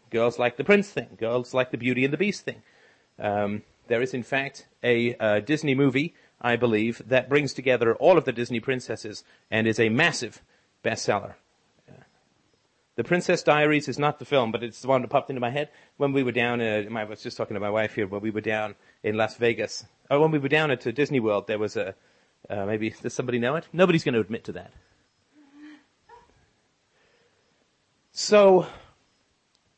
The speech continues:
the girls, very much like, uh, the princess thing, the, uh, women loved the whole Diana thing. Why? Because Diana was thin, and she was pretty,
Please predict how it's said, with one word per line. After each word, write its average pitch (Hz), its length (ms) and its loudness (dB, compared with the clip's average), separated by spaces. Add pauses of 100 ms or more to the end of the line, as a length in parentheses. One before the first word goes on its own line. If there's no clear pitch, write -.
the 151 200 4
girls, 143 640 4
very 151 300 2
much 147 260 -4
like, 113 360 -4 (300)
uh, 113 160 0
the 113 100 -6
princess 190 460 -4
thing, 113 280 -6 (580)
the, 131 560 2 (300)
uh, 123 140 4
women 135 500 4
loved 180 320 2
the 151 80 -2
whole 147 180 4
Diana 123 380 0
thing. 98 240 -8
Why? 127 340 2
Because 127 300 -2
Diana 120 340 -2
was 107 160 -10
thin, 208 360 0 (840)
and 117 240 -2
she 127 140 -4
was 107 120 -6
pretty, 170 480 2